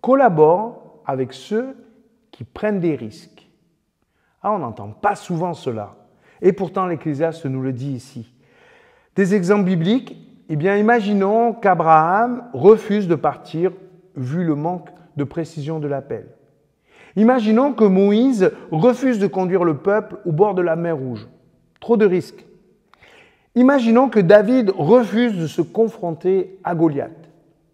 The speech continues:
Il est bien trop fort pour moi. Imaginons Pierre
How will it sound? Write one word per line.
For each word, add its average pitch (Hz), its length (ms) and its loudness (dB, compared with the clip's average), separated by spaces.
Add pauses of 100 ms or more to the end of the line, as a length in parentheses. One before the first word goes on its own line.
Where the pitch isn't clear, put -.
(120)
Il 123 140 -8
est 117 60 -6
bien 170 220 -4
trop 160 160 -8
fort 131 260 -6
pour 117 160 -12
moi. 107 300 -14 (960)
Imaginons 254 640 4
Pierre 240 560 2